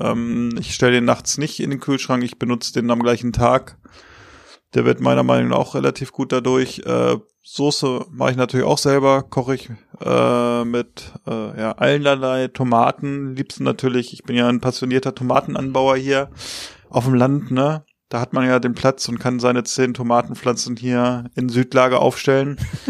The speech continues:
<laughs> Und, ähm, bisschen Knoblauch kommt in die Soße rein, ein bisschen vielleicht, äh, Rosmarin, sowas in die Richtung, dass ihr ein bisschen Geschmack bekommt. Und,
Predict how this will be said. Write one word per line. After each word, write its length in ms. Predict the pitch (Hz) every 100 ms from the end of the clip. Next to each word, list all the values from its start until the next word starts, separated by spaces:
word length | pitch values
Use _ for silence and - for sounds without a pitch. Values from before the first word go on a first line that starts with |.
| -
<laughs> 400 | 294 - - -
Und, 580 | - 120 - 123 120 113 - -
ähm, 680 | 120 117 123 117 117 113 113 - - _
bisschen 240 | 127 143
Knoblauch 360 | 131 165 175 160
kommt 180 | 165 143
in 60 | 139
die 60 |
Soße 300 | 135 143 143
rein, 260 | 127 131 127
ein 60 |
bisschen 380 | 123 - 123 123
vielleicht, 480 | - 123 123 123 -
äh, 680 | 120 120 117 117 117 113 107 - _ _ - _ -
Rosmarin, 600 | 147 - 143 135 135 131
sowas 260 | 160 180
in 80 | 170
die 60 | 156
Richtung, 540 | 147 - 143 139 131 - - - - - -
dass 180 | 123 -
ihr 60 |
ein 40 | 123
bisschen 240 | 127 135
Geschmack 340 | 123 - 120
bekommt. 560 | - - 123 117 117 -
Und, 580 | 123 120 113 113 110